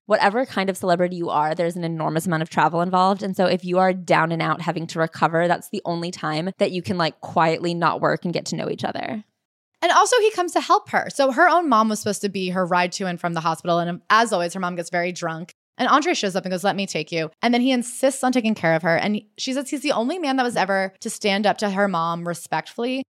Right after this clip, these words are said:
Speaker 2: that everyone else she'd ever dated either wanted to ally with Brooke against the mother or was a coward to the mother. She said, "Oh, you can't sleep in Brooke's room." And he goes, "I wanna make sure she's okay all night." He put couch cushions on the floor and just slept next to Brooke's bed all day.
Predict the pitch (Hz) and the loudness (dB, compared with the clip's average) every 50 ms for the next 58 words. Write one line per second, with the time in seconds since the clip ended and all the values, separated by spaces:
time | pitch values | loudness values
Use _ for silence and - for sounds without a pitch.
0 | _ _ _ - - - 226 233 247 247 247 220 214 - - 220 208 190 208 202 | _ _ _ -2 0 2 2 2 2 2 0 0 0 -2 -2 -2 -2 -2 -2 -2
1 | 208 202 202 202 - - 190 202 196 190 185 180 - 202 - - 170 180 180 190 | -2 -2 -4 -4 -4 -4 -4 -2 -2 -2 -4 -4 -4 -6 -2 2 2 2 4 4
2 | 196 190 196 196 190 190 - - 196 185 - 180 180 - 180 175 180 - - 202 | 4 2 2 0 -2 -4 -2 -2 -2 -2 -2 -4 -4 -2 -4 -4 -4 -6 -6 -4
3 | 196 190 180 180 190 185 185 180 175 _ _ _ _ _ _ 202 196 196 196 196 | -2 -2 -2 -2 -2 -2 -2 -4 -6 _ _ _ _ _ _ 0 2 4 4 4
4 | 190 196 196 185 - - - - - - 165 165 170 180 190 196 - 214 185 208 | 2 2 0 0 -2 -6 -8 -4 0 2 2 4 2 2 -2 -2 -4 -2 0 2
5 | 220 214 208 220 240 254 254 247 _ _ _ - 196 - - 254 233 - 233 - | 2 2 2 2 2 2 0 -2 _ _ _ -10 -6 -4 -4 -2 0 0 2 4
6 | 185 226 226 220 - - 220 190 - - 202 190 190 170 185 175 - - 190 175 | 4 4 4 2 0 -2 -2 -2 -2 -2 -2 -2 -2 0 -2 -2 -2 -4 -4 -2
7 | 175 175 180 180 180 175 175 170 - _ _ _ - 202 202 190 196 202 214 214 | -2 -2 0 0 0 0 0 -4 -8 _ _ _ -2 2 4 4 4 4 4 2
8 | 220 - 208 196 - 196 185 190 185 202 185 180 185 185 170 156 160 151 - _ | 0 0 -2 -2 -2 -2 -2 -2 0 0 0 0 0 0 0 -2 -4 -4 -6 _
9 | _ - 208 - 214 214 196 180 - - 190 202 202 - - - 233 - - 220 | _ -6 -4 0 2 2 2 0 0 0 2 2 2 0 -2 -4 -4 -4 -4 -4
10 | 214 208 208 202 208 - 190 185 180 175 170 180 180 175 - - - 190 185 180 | -2 -2 -2 -4 -2 -2 -2 0 0 0 -2 -4 -6 -8 -10 -6 -4 -2 -2 -2
11 | - 170 175 170 170 185 - - - 202 180 180 175 - - - - 165 160 156 | -4 -6 -8 -6 -6 -8 -8 -8 -10 -8 -6 -6 -8 -8 -8 -6 -4 -4 -4 -6
12 | 165 - - 185 175 160 - - - - - | -6 -2 0 0 2 2 0 -2 -4 -6 -8